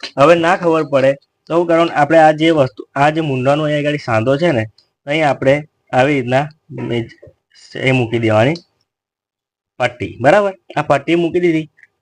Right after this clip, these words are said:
હવે આપણે આ પટ્ટીને મૂકી દીધા પછી અહીંયા જો ધ્યાન આપો, મેં આને અડીને પટ્ટી મૂકી, બરાબર? અહીંથી મેં આને અહીં માપી લઈશ. કેટલા ઇંચનો થાય છે?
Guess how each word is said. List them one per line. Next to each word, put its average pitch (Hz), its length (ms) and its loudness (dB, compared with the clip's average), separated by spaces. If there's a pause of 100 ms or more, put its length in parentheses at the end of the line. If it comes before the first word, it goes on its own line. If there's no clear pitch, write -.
(200)
હવે 165 280 2
આપણે 147 460 -2
આ 160 100 2
પટ્ટીને 143 460 0
મૂકી 143 280 -4
દીધા 131 240 0
પછી 143 320 0
અહીંયા 143 280 0
જો 135 160 4
ધ્યાન 139 260 2
આપો, 120 220 -2
મેં 135 160 0
આને 139 220 0
અડીને 135 340 0
પટ્ટી 135 300 -2
મૂકી, 110 280 -4
બરાબર? 175 380 4 (480)
અહીંથી 135 500 0 (320)
મેં 147 160 4
આને 139 120 0
અહીં 147 120 -2
માપી 123 300 0
લઈશ. 101 220 -4
કેટલા 151 340 0 (440)
ઇંચનો 143 360 -6
થાય 131 240 -2
છે? 131 100 -4